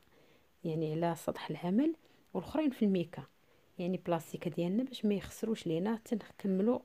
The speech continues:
الحشوه ديالنا. صافي تنبقى غاده بحال هكا حتى تنكمل.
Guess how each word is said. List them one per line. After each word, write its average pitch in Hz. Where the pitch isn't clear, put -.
الحشوه 180
ديالنا. 147
صافي 254
تنبقى 202
غاده 170
بحال -
هكا -
حتى 254
تنكمل. 170